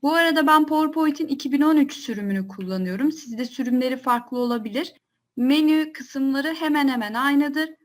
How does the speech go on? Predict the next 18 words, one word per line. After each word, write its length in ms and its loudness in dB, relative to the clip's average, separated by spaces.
Fakat 560 -6
bazılarında 920 -4
ufak 360 -6
tefek 320 -14
değişiklikler 800 -6
olabilir. 500 -6
Karşıma 540 0
bu 60 -8
şekilde 460 -8
çeşitli 320 -10
sayfalar 640 -6
çıkıyor. 680 -4
Bunlar 420 4
tema. 460 0
İstediğiniz 600 0
temayı 360 2
seçebileceğiniz 960 0
gibi 400 -4